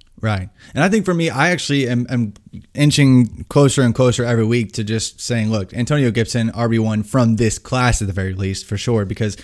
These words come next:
I had him at, I think, a running back five or six, pre-draft anyway, so I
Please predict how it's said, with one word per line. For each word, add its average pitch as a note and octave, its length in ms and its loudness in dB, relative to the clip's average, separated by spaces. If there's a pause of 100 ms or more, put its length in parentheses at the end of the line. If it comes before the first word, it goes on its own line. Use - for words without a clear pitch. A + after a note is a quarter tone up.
(160)
I D#3 120 0
had D#3+ 180 2
him C#3 140 0
at, B2+ 200 -2 (120)
I A#2 80 -8
think, A2+ 160 -4
a A2 60 -4
running A#2 200 -2
back A2 220 -2
five A2 220 -4
or - 20 -4
six, - 400 -6 (480)
pre-draft B2+ 460 0
anyway, E3+ 400 2
so B2 240 0
I B2 260 -2